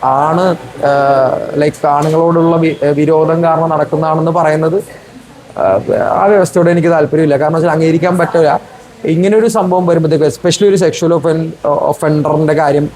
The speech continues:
നമ്മൾ ഡിസ്കസ് ചെയ്യുമ്പോ, അല്ലെങ്കിൽ ഒരു സെക്ഷൽ ഒഫൻസ് ആവുമ്പോ, ഈ പറഞ്ഞ പോലെ ആ വിക്ടിമിനെ ഡൗൺഗ്രേഡ് ചെയ്തുകൊണ്ട് സംസാരിക്കുന്നതും ആ ഒരു കാര്യം ഒരിക്കലും നമുക്കത്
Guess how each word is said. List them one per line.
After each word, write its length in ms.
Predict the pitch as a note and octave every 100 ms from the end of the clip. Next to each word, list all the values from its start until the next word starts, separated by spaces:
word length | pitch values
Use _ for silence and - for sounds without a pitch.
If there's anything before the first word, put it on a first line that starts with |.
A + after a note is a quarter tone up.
| -
നമ്മൾ 220 | C#3 D3
ഡിസ്കസ് 300 | D3+ - C#3
ചെയ്യുമ്പോ, 280 | D#3 C#3 C3+
അല്ലെങ്കിൽ 180 | C3 C#3+
ഒരു 80 | C#3
സെക്ഷൽ 300 | C3+ E3 D3+
ഒഫൻസ് 360 | D3 C#3+ C3+
ആവുമ്പോ, 500 | D#3 C3+ D3+ D#3 B2+ - - - - -
ഈ 60 | D3+
പറഞ്ഞ 200 | D#3+ E3
പോലെ 140 | D#3+
ആ 80 | D#3+
വിക്ടിമിനെ 680 | E3 D#3+ - G3 G3 G3+ D#3 - - - - - - - - D3+
ഡൗൺഗ്രേഡ് 540 | D3+ E3 E3+ F3 F3+ F3+
ചെയ്തുകൊണ്ട് 320 | F3 D#3+ D#3+
സംസാരിക്കുന്നതും 880 | E3+ C#3+ E3 D3 D3 D3+ D3 D3 C#3+ -
ആ 260 | - C3 C3+
ഒരു 200 | D3 D3
കാര്യം 340 | C#3+ C#3 C3+ B2 - - -
ഒരിക്കലും 400 | C#3 A#2+ D#3 D#3+
നമുക്കത് 500 | D3+ C3+ C#3+ D3